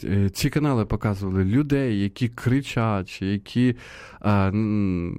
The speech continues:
мене так вразили, там, показували, ну, на якомусь каналі одну, одну дівчину, яка підійшла до цих перед-, перевдягнених геїв, чи хто вони там є, підійшла і просто закричала на них: «Ви всі будете в пеклі, ви будете горіти, е,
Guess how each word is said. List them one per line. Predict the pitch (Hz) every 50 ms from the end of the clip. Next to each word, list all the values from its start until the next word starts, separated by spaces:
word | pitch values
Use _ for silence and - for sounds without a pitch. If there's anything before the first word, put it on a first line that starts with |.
| - 92
мене | 104 117 123 123
так | 113 117 110 -
вразили, | 113 113 120 120 110 117 110 107 101
там, | - - 98 101
показували, | 98 - 104 - - 113 113 110 113 113 101 101 104 101 98 101
ну, | 147 156 151
на | 139 123
якомусь | 117 117 - 123 123 113 117
каналі | - - 120 123 135 143 135
одну, | 120 113 107 113 117
одну | 110 110 110 113 113
дівчину, | 107 104 120 143 143 - - 127 117 107 104
яка | 98 - - 110
підійшла | 104 - 113 101 104 101 - - 110 104
до | 98 101
цих | 95 - - 110 - -
перед-, | - - 110 107 104 98 95 95
перевдягнених | - - 120 113 113 107 98 98 113 120 120 120 117 113 117 110 104 101 98 90 - - - 98 95 -
геїв, | - 110 123 135 131 110 90 -
чи | - -
хто | 92 - - 110 107
вони | 104 98 98 95
там | - - 104 104 104
є, | 98 104 113 127 127 123 120 - - - - - - - - - -
підійшла | - 120 123 127 120 - 151 143
і | 131
просто | 107 - 123 113 - -
закричала | 107 107 120 110 139 131 - - 175 160 139 117
на | 110 107 101 98
них: | 92 90 - - 101 92 - - - - - - -
«Ви | - 110 139
всі | 151 - - - 170
будете | 151 151 143 147 139 - - 131
в | 117
пеклі, | - - 139 135 117 117 - - 92 85 85
ви | 80 101 127
будете | 127 131 131 127 117 - 120
горіти, | 110 104 117 120 120 120 117 113 - - 120
е, | 104 104 104 101 98 95 95